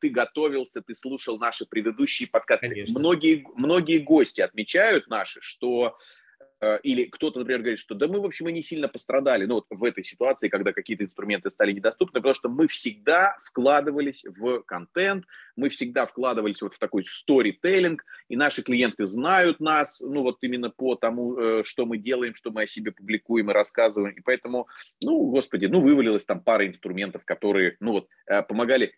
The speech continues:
Speaker 1: дистрибутировать, распространять эту
Speaker 2: Мгм.
Speaker 1: информацию, но в целом, как бы, э, нас, нас не стало меньше, то есть, ну, я имею в виду, о нас всегда можно найти информацию где-то там, да, опять же,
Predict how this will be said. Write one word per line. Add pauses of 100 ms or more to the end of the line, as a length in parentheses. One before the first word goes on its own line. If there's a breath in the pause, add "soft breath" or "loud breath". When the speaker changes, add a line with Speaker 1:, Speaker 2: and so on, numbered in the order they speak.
Speaker 1:
дистрибутировать,
распространять
эту (160)
Speaker 2:
Мгм.
Speaker 1:
информацию,
но
в
целом,
как
бы, (440 loud breath)
э, (260)
нас,
нас
не
стало
меньше,
то
есть,
ну,
я
имею
в
виду,
о
нас
всегда
можно
найти
информацию
где-то
там,
да,
опять
же,